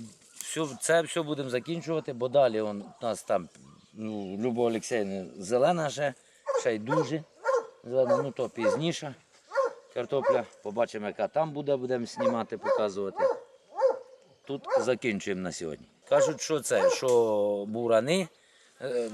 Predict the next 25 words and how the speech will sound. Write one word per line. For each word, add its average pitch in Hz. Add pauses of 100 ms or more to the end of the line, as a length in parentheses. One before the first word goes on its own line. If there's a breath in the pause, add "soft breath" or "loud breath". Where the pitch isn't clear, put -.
(100)
ну, 139
бу-, 107
бурані 127
трохи, 156
як 131
є 135
буран, 135
та 143
й 123
плохо 143
ця 127
картофеля 113 (320 soft breath)
копалка 95
йде. 76 (500 soft breath)
Ні, 190
йде 180
нормально. 131
Ну, 185
як 151
дуже 185
буран, 190
звісно, 113
вона 113
вже 107
це. 85